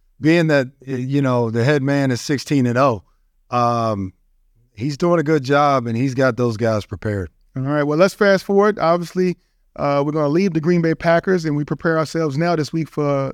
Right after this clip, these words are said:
Speaker 2: the Buffalo Bills. Uh, we got a Buffalo Bill team that's come in, and I think many people have them already, uh,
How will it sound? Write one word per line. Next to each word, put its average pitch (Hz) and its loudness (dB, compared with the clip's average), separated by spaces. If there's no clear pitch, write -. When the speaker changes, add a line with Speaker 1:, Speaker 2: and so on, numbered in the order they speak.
Speaker 2:
the 127 -8
Buffalo 135 -2
Bills. 139 -2
Uh, 135 -4
we 165 -2
got 170 6
a - 0
Buffalo 170 4
Bill 170 2
team 170 0
that's 156 -2
come 160 -4
in, 160 -2
and 143 -4
I - -8
think 160 0
many 180 4
people 175 0
have 156 2
them 156 0
already, 156 2
uh, 135 -6